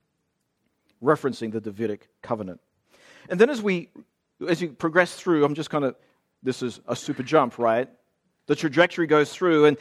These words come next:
we get to the end of the book of Psalms, and we see this series of songs of praise. And we refer to these, uh, we refer to these as the Hallelujah Psalms.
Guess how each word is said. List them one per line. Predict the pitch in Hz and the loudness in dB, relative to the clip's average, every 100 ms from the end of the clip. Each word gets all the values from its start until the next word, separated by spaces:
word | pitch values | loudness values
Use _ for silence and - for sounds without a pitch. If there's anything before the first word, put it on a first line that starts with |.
| - - | -6 -4
we | 156 | 2
get | 196 190 | 2 2
to | 170 | 2
the | 156 | 4
end | 196 233 135 | 4 2 -2
of | - 156 147 135 - _ _ | 2 4 4 0 -8 _ _
the | 131 | -4
book | 127 165 | -2 -2
of | 127 | -4
Psalms, | - 131 123 139 | -2 0 2 2
and | 165 | 0
we | 170 | -2
see | - 226 214 180 - - | -6 -4 -4 -6 -14 -2
this | 165 | 0
series | - - 233 247 175 160 156 | 0 -6 0 4 6 4 0
of | 147 | -4
songs | - 175 160 165 | 0 0 0 -4
of | - | -8
praise. | - 170 151 110 90 - _ _ _ _ _ - | 0 4 6 4 -2 -14 _ _ _ _ _ 0
And | 160 | 2
we | 170 165 | 4 2
refer | 170 - 233 | 0 4 4
to | 254 147 | 4 2
these, | 151 131 - _ - | 0 -2 -12 _ -4
uh, | 135 139 | 0 0
we | 147 | 2
refer | 151 - 220 | 0 2 2
to | 156 | 4
these | 131 139 | 2 0
as | - 143 139 - | 4 4 4 2
the | 143 143 | -2 -2
Hallelujah | - 139 147 226 240 | 2 4 4 4 0
Psalms. | 156 139 107 87 - - | -2 -2 -4 -6 -16 -20